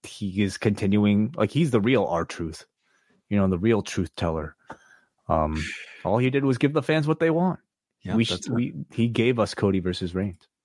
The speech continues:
Speaker 2: R-Truth thanks D I Y, uh, but he thinks they're D X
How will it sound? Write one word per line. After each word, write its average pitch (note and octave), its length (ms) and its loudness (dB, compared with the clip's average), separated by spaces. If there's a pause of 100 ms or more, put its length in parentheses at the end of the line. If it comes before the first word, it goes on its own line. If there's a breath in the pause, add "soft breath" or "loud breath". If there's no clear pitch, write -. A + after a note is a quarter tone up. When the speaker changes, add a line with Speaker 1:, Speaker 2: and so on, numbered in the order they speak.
(1040)
Speaker 2:
R-Truth D3+ 520 0 (140)
thanks D3 360 -2
D C#3 180 -2
I B2+ 160 2
Y, G2 480 0 (100)
uh, G#2+ 160 -6
but F#2+ 160 -6
he G#2 60 -6
thinks C3 300 -6
they're A#2 120 -2
D F#2+ 260 -4
X - 460 -4